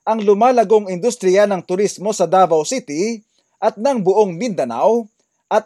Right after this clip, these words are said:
ilang mga dayuhang airline companies na ang nagbukas ng direktang flight sa lungsod. Dahil dito, nagkaroon ng malaking interes ang ana na tingnan ang posibilidad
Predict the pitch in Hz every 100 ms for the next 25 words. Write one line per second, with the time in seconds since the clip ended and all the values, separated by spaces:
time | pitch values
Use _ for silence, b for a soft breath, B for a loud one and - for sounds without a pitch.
0 | 196 196 220 175 190 214 175 185 220 196
1 | 165 208 202 180 156 196 190 180 156 139
2 | - 131 208 240 - _ _ _ - 214
3 | 226 240 175 - 175 214 220 185 214 254
4 | - 170 127 131 180 - 214 214 202 277
5 | 226 156 117 80 60 _ _ _ _ _
6 | _ 147 220 285 233 143 135 131 196 240
7 | 233 _ _ _ - 247 208 226 185 180
8 | 247 233 196 185 180 254 220 240 190 180
9 | 175 175 160 151 220 160 131 196 233 -
10 | _ _ _ 214 240 240 190 202 247 220
11 | 185 185 185 165 147 104 143 214